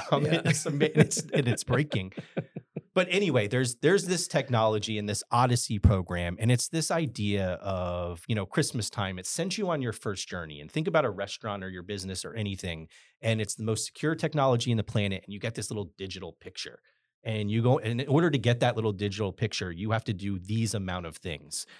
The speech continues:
Speaker 1: And when you think about a restaurant or anything, that could be one more visit, or buying a certain coffee that has really get great cost of sales,
Speaker 2: Mm-hmm.
Speaker 1: or r-, going on a journey of experience and trying these different things,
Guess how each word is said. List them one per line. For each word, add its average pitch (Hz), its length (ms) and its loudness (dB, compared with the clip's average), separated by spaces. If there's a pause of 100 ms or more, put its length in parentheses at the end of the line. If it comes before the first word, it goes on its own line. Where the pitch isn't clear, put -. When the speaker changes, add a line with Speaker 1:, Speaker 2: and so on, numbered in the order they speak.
(200)
Speaker 1:
And 117 160 4
when 117 140 4
you 117 60 4
think 202 260 -2
about 208 240 2
a 143 60 4
restaurant 110 520 0
or 90 160 -6
anything, 113 500 0
that 117 180 0
could 127 160 0
be 113 280 2 (360)
one 113 260 6
more 113 240 4
visit, 85 460 -4 (180)
or 107 80 -6
buying 113 360 0
a 107 40 0
certain 110 380 -4
coffee 92 460 -2
that 87 120 -6
has 87 180 -10 (160)
really 92 300 -2
get 90 220 -8
great 90 260 -8
cost - 380 -4
of 78 100 -10
sales, 101 640 -8
Speaker 2:
Mm-hmm. 101 140 -8 (260)
Speaker 1:
or 104 480 2
r-, 123 80 -4
going 131 300 4
on 131 80 6
a 120 60 4
journey 110 380 0
of 95 100 0
experience 92 680 -2
and 87 100 -10
trying 113 460 0
these 101 200 -4
different 95 380 -6
things, 82 500 -6